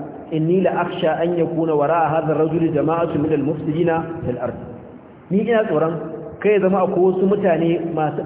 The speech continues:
barna a bayan ƙasa waɗanda ittakhaduhu matiyatan li ifsadid din, suka rike wannan bataccen malami a matsayin wani abin hawa dan bata addinin Allah. Wa yassaru lahu asbab at-ta'lif wa nashr,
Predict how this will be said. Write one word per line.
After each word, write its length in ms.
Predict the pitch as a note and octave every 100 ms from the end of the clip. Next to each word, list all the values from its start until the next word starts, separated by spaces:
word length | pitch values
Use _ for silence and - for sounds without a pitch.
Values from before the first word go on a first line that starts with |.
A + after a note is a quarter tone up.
| -
barna 460 | E3+ D#3 E3+ D#3+
a 40 | D3
bayan 400 | C#3 D#3 D#3 D#3 D#3
ƙasa 240 | D#3 D#3 D3 - - - - - - - -
waɗanda 480 | F#3+ G3 F3+ D3+ C3+ - - - - -
ittakhaduhu 840 | E3+ D#3 E3 A3 G3+ E3+ G3+ F#3 F#3+
matiyatan 800 | D#3 F#3+ G3 F#3+ G#3 G3+ F#3 D3
li 160 | D3+ C#3+
ifsadid 400 | - D3+ C#3+ A#2+
din, 240 | B2+ A2+ - -
suka 200 | G#3 G3+
rike 200 | F#3+ F3+
wannan 480 | E3 G3+ A#3 A3+ F#3+
bataccen 480 | D3 C#3+ E3 F#3 F3
malami 320 | F3+ E3 A#2+ - - - -
a 60 | C#3+
matsayin 440 | D#3+ F3 F#3 F#3
wani 160 | F#3 G3
abin 320 | F#3+ D#3 F3
hawa 480 | F3 F#3 F3+ F3+ -
dan 160 | E3+ E3+
bata 320 | A3 G3+ G3
addinin 320 | C#3 D#3 D3
Allah. 260 | C#3 B2+ A2 - - - -
Wa 120 | - F3
yassaru 360 | G#3 G3 F#3+ F#3
lahu 240 | E3 F3+
asbab 400 | E3+ - D3 F#3
at-ta'lif 480 | E3+ - D#3+ E3+ G#3
wa 140 | F3 C3+
nashr, 240 | C#3 D3+